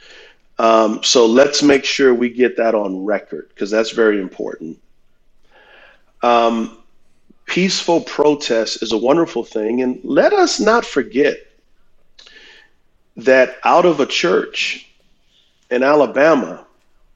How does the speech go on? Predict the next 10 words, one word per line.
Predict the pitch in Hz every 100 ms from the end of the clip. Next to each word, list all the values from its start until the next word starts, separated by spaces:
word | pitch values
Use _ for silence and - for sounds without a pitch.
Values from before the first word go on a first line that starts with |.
| _
a | 110
young | 113 131 135
preacher | - 156 175 -
by | 123 120
the | 117
name | 120 123 120
of | 113 107 104
Reverend | 104 147 147 131 110
Doctor | 120 120 -
Martin | 107 113 131 127